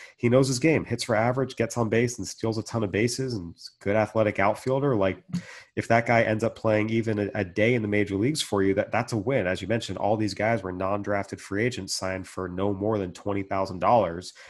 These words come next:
You mentioned guys like Carson Spears. You mentioned Hurt Boyce. I mean, I, actually, I think it's Hurtubise. That's what I'm gonna go with, Hurtubise. Um, yeah, no, there, there's talent here. They found talent on that market, and, you know,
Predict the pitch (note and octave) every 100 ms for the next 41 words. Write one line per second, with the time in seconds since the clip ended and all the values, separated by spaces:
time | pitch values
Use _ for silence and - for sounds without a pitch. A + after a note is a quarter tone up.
0 | - _ G2+ G#2 G#2 G#2+ G2 F2+ F2+ F2
1 | F2+ - F2+ - F2+ - F2 F2 F2 F#2+
2 | G2 F#2 - F#2 - F#2+ F#2+ - G2+ G2
3 | F#2 - - - - _ - - C3 C3
4 | A#2+ - C#3+ - C3 A2+ F#2 - - -
5 | G#2 G2 - G2 F#2 F2 E2+ - G#2 F#2
6 | - - - - - - - _ B2+ C3
7 | B2+ A2+ G2+ G2 - _ E3 A3 C3+ D#3+
8 | A#2+ B2+ C#3 C#3 - B2+ A#2 F#2+ F#2 G2+
9 | G2 - A2+ A#2+ G#2+ - A2 G#2+ G2+ G2+
10 | G2 G#2+ A#2 F#2 F2 F2+ F2+ - - -
11 | - _ F#2+ G#2